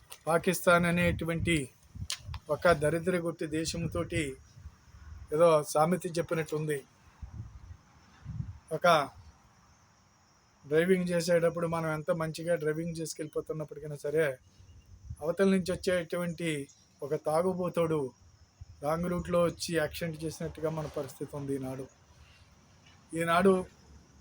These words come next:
భారతదేశము విభజన, దేశ విభజన జరిగినప్పటి నుంచి కూడా పాకిస్తాన్ అనేటువంటి దేశం భారతదేశంలో నుంచి విడిపోయినప్పటికీ,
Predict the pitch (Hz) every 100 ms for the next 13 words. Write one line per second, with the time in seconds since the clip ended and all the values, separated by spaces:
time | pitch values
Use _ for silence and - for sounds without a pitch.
0 | - - _ _ _ - 139 170 180 180
1 | 165 175 160 185 185 175 - - - _
2 | _ _ _ _ _ - 147 170 180 185
3 | 170 170 175 185 170 180 185 180 170 165
4 | 180 175 180 170 175 180 175 180 185 180
5 | - _ _ _ _ _ _ _ - 156
6 | 175 190 - 190 190 185 185 175 180 180
7 | 180 170 175 185 175 170 180 180 170 175
8 | 196 175 180 180 170 165 156 165 - 180
9 | 180 190 170 202 202